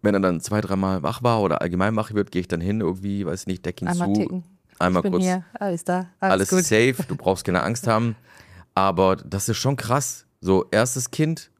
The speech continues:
Speaker 1: und zweites Kind, wie du schon vom Kopf her unterwegs
Speaker 2: Ja.
Speaker 1: bist. So, ja.
Speaker 2: Aber alles im Leben ist halt einfach ein Learning. Und, ähm, alles im Leben ist auch wirklich tatsächlich, äh,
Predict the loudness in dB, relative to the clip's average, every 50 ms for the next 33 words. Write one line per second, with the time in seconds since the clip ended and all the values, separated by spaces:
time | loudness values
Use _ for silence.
0 | _ _ _ _ -6 -6 -6 -4 -2 0 2 2 2 0 -2 -6 -2 0 0 0
1 | 0 0 -6 -10 -18 -12 -6 -2 0 2 2 2 0 2 2 2 4 2 2 0
2 | 0 2 2 2 4 2 0 0 -2 -4 _ _ _ _ _ _ _ _ _ _
3 | _ _ _ _ _ _ _ -4 -2 -2 -2 -2 -2 -4 -4 -2 2 2 4 4
4 | 4 0 -2 2 4 4 4 4 2 0 -2 -6 -6 -4 -6 -4 -4 -6 -6 -6
5 | -4 0 0 2 2 4 4 2 4 2 2 0 0 -4 -4 -4 -2 0 0 0
6 | 0 0 -4 -6 -8 -8 -6 -6 -6 -4 -6 -6 -4 -6 -6 -4 -4 -4 -4 -4
7 | -4 -4 -4 -4 -6 -6 -6 -6 -6 -6 -6 -2 -2 0 0 0 -2 -2 -2 0
8 | 0 0 0 -2 -4 -2 -2 0 0 -2 -2 -4 -6 -6 -6 -6 -4 -4 -4 -2
9 | -2 -4 -2 -4 -4 -4 -4 -4 -4 -4 -4 -4 -4 -4 -2 0 2 2 2 2